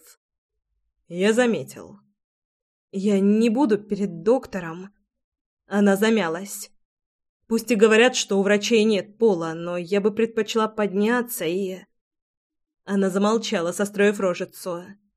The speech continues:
"Я понял тебя. Проводить до спальни?"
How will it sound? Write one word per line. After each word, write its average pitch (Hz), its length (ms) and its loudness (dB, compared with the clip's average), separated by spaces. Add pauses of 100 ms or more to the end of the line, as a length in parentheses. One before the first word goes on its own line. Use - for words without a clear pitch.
(960)
"Я 202 240 2
понял 226 440 0
тебя. 139 600 -12 (440)
Проводить 208 500 4
до 175 100 -2
спальни?" 156 560 -10